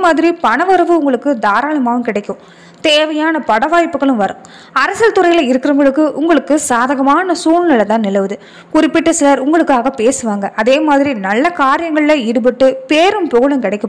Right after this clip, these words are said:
போகுது. நட்சத்திர பலன் பார்க்கிறப்ப அவிட்டம் மூன்று, நான்கு பாதங்களை உடையவங்களுக்கு இந்த மாதங்கள் முழுவதுமே பயணங்கள் செல்ல நேரிடலாம். வாக்கு வன்மையால எடுத்த காரியத்தை சிறப்பா செஞ்சு முடிக்கக்கூடிய காலம். அதே மாதிரி தொழில் வியாபாரத்துல இருந்த போட்டி உங்களுக்கு விலகும்.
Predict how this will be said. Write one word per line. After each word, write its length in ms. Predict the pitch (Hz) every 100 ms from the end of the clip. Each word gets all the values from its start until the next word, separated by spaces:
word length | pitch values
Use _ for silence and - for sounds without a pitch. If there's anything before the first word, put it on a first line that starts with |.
| 214
போகுது. 240 | 208 208 - - - - - 226
நட்சத்திர 360 | 240 320 330 320
பலன் 200 | 294 302 302
பார்க்கிறப்ப 440 | 294 294 294 339 330 247
அவிட்டம் 400 | 302 339 370 254
மூன்று, 240 | 302 349 320
நான்கு 240 | 302 302 302 247
பாதங்களை 360 | 247 269 262 214
உடையவங்களுக்கு 480 | 226 233 233 262 294 262 339
இந்த 160 | 370 277 190
மாதங்கள் 480 | 196 233 320 359 330
முழுவதுமே 420 | 320 320 311 311 320 330 269
பயணங்கள் 460 | 320 415 381 349
செல்ல 180 | 247 240 202
நேரிடலாம். 400 | 208 202 202 - - - - - 269
வாக்கு 300 | 294 349 311
வன்மையால 480 | 311 330 330 320 320 320 220
எடுத்த 220 | 226 294 359 302
காரியத்தை 460 | 285 320 320 302 349 -
சிறப்பா 300 | 381 381 392 370
செஞ்சு 200 | 330 320
முடிக்கக்கூடிய 480 | 320 320 311 285 262 233
காலம். 280 | 208 214 - -
அதே 140 | 220 294 330
மாதிரி 260 | 294 294 302 277
தொழில் 280 | 240 277 254 269
வியாபாரத்துல 540 | 269 269 269 285 247 220
இருந்த 220 | 262 269 254 269
போட்டி 240 | 294 349 349
உங்களுக்கு 320 | 214 208 233 208
விலகும். 280 | 202 -